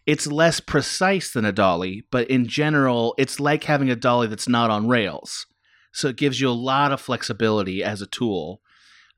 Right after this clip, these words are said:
Um, now, there have been precursors to this kind, to this tool. It wasn't like it just came out of nowhere. Um, Stanley Kubrick very famously had a shot in Paths of Glory, sort of driving through, uh, the trenches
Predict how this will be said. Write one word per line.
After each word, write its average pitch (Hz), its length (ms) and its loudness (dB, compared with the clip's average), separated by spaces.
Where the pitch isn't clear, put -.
Um, 113 520 0
now, 147 420 2
there 175 120 0
have 196 100 -2
been 226 180 0
precursors 160 840 0
to 135 120 -6
this 127 240 0
kind, 131 460 0
to 143 100 0
this 120 160 -2
tool. 135 240 2
It 113 60 0
wasn't 135 260 2
like 117 160 -2
it 120 80 -6
just - 160 -6
came 123 180 -2
out 107 100 0
of 104 80 -2
nowhere. 104 600 0
Um, 113 280 0
Stanley 156 340 0
Kubrick 143 340 2
very 120 200 2
famously 123 640 0
had 107 500 0
a 120 80 -6
shot 113 500 0
in 110 160 -2
Paths 120 360 0
of 98 100 -6
Glory, 113 460 0
sort 131 200 -4
of 104 100 -8
driving 113 480 0
through, 104 560 -4
uh, 95 540 2
the 104 380 -2
trenches 165 600 -2